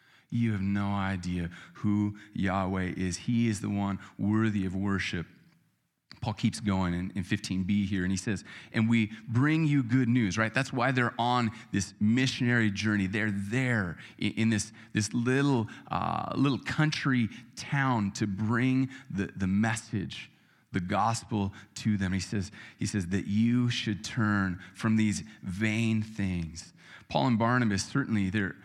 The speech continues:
their primary motivation here is that, that God would be the one who receives worship, not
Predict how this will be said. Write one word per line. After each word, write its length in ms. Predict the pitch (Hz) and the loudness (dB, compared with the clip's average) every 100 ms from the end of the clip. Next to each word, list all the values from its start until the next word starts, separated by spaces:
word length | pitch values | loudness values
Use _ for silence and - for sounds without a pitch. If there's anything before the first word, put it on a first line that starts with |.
| - | -6
their 100 | - | -4
primary 760 | - - - 139 139 139 127 117 | -4 -6 0 2 4 4 4 4
motivation 680 | 113 113 101 104 110 110 101 | 2 2 2 2 0 0 0
here 160 | 98 | 0
is 100 | 90 | 0
that, 160 | 92 87 - - - | -4 -6 -12 -16 -8
that 260 | - 202 | -8 -6
God 480 | 170 107 123 123 113 - - | -6 -4 0 0 -2 -6 -12
would 500 | - 101 110 107 95 90 - - | -4 0 2 0 -2 -6 -12 -6
be 400 | 104 104 98 95 - - | 0 2 2 -2 -6 -6
the 120 | 92 | -2
one 240 | 98 95 | 0 -2
who 160 | 90 98 | -2 -2
receives 500 | 90 - 104 92 87 | -2 -4 -4 -2 -2
worship, 360 | 92 85 85 | -2 -2 -4
not 340 | 98 104 98 | -2 0 -2